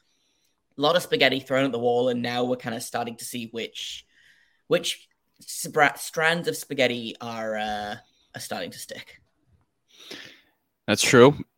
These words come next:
Speaker 2: There have been a lot of names in the mix, and let's get to some of those that have been knocked off before we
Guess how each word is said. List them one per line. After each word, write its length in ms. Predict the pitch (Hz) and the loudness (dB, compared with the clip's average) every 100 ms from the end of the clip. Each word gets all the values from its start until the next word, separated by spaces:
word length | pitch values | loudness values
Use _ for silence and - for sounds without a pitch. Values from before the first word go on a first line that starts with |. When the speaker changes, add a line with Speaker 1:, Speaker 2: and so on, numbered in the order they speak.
| _ | _
Speaker 2:
There 160 | 107 110 | 4 6
have 220 | 120 117 | 6 6
been 80 | 113 | 6
a 60 | 110 | 8
lot 160 | 110 | 10
of 60 | 110 | 10
names 300 | 110 113 107 | 6 4 2
in 60 | |
the 80 | 110 | 2
mix, 320 | 110 113 - | 6 4 4
and 120 | 117 107 | 2 4
let's 200 | 104 - | 2 2
get 160 | 117 | 0
to 80 | 107 | 0
some 180 | - 107 | 0 2
of 80 | 107 | 6
those 240 | 104 101 | 6 6
that 140 | 104 | 6
have 100 | 101 | 4
been 180 | 90 104 | 4 4
knocked 300 | 101 101 101 | 6 4 6
off 260 | 101 104 - | 6 4 2
before 360 | 104 - 104 98 | -6 2 4 6
we 460 | 98 95 95 98 | 4 4 2 0